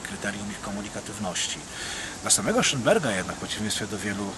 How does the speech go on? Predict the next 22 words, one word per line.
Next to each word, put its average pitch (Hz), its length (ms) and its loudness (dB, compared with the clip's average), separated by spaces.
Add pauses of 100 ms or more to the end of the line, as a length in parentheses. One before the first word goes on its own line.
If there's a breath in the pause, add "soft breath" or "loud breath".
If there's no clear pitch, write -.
(160)
interpretatorów, 104 680 -4
zdaje 120 200 0
się, 123 100 0
że 120 100 0
był 110 180 -6
to 113 60 -4
problem. 80 440 -4
Nie 90 60 -4
bez 104 120 -2
powodu 113 380 -2
więc, 107 320 0 (800 loud breath)
e, 95 280 -2
w - 140 -10
połowie 110 240 -4
lat 107 160 -4
dwudziestych 104 540 -4
Schönberg 107 440 -4
zaczyna 208 400 -2 (200)
pracować - 540 -2
nad 98 220 -2 (260)
techniką 95 460 -2
kompozytorską, 82 640 -4